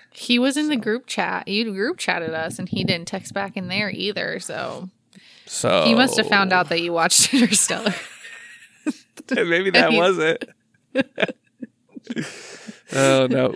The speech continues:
Speaker 2: But when I said something to him on Sunday, I was like, "We should get together so we can watch this movie and do an episode on it." He's, he was upset at me because the previous week, he was all by himself. His family was all over the place. Um, so he was all by himself. He had plenty of time.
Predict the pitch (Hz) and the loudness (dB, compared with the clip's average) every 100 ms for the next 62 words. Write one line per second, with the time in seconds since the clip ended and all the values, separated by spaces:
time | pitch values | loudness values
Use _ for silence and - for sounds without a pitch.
0 | - 151 151 180 170 175 175 165 156 143 | 2 4 6 4 2 0 0 2 0 2
1 | 131 131 131 - - - 196 139 139 139 | 2 0 -4 -10 -4 0 0 2 0 0
2 | 131 131 127 151 - 143 139 _ 135 135 | -2 -2 -2 -4 -2 -2 -4 _ -4 0
3 | 139 131 131 131 127 131 135 123 147 156 | 0 0 -2 0 0 -2 -4 0 2 2
4 | 131 127 123 123 123 139 160 - 127 127 | 0 -2 -4 -4 -2 0 -2 0 0 0
5 | 120 131 165 127 - _ _ _ _ 135 | -2 -4 -4 -6 -14 _ _ _ _ 0
6 | 123 127 - 127 127 127 127 135 131 - | 0 0 2 0 0 -2 -2 -2 -2 -6
7 | _ _ - - - 151 147 131 - 127 | _ _ -14 -10 0 2 4 2 2 0
8 | 123 - - _ _ _ _ _ _ - | 0 -2 -20 _ _ _ _ _ _ -14
9 | 127 139 139 131 127 123 120 120 127 160 | -2 2 2 2 2 2 2 0 0 0
10 | 131 123 - 131 - 131 131 131 127 131 | 0 -2 -2 -4 0 -2 0 -2 -2 0
11 | 131 131 131 - - - - - - - | 0 2 2 -2 -6 -6 -6 -6 -10 -14
12 | _ _ _ _ - 123 120 127 139 131 | _ _ _ _ -8 -6 -2 0 2 2
13 | - 147 147 143 143 135 120 120 - 131 | 0 0 0 0 -2 -2 -4 -6 -4 -4
14 | 131 - 127 127 135 | -4 -4 -2 -2 -4